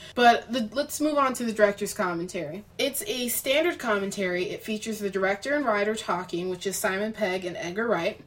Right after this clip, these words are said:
and it's dubbed over the film. Now, the stories are really cool. The behind-the-scenes stuff is interesting, you know, facts about the scenes. Uh, oh, Ed's t-shirt. They had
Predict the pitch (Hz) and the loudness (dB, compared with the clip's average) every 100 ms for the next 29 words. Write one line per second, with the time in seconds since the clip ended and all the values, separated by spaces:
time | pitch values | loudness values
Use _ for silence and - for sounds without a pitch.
0 | - - 214 214 220 - 226 226 - - | -6 4 8 8 4 0 -2 -2 -10 -12
1 | - - 196 214 214 214 214 208 202 196 | -20 -12 6 8 10 8 6 6 4 4
2 | 196 - - 208 202 185 - - - 269 | 0 -6 -6 -2 0 0 -2 -12 -2 2
3 | 262 262 262 - 226 254 - 320 330 302 | 6 6 6 0 -6 -4 4 6 6 4
4 | 269 240 233 220 - 190 175 185 202 240 | 2 -2 -2 -4 0 0 0 -2 -2 2
5 | 277 294 285 233 220 - 196 196 185 - | 2 2 -2 -2 -2 2 0 0 -4 -6
6 | 185 180 175 - 175 180 190 190 180 180 | -6 -6 -8 -6 -6 -4 -4 -2 -2 -2
7 | - 190 - 202 196 185 - 185 185 180 | -2 -4 -2 -2 -2 -4 -6 -2 -2 -2
8 | 185 190 - - - 202 190 170 - 202 | -2 -4 -8 -8 0 4 4 4 4 4
9 | 180 - 208 208 - - 220 214 - 226 | 4 6 4 4 -6 0 4 4 4 4
10 | 220 - - 220 226 226 247 233 226 214 | 4 2 -4 4 4 4 4 4 4 2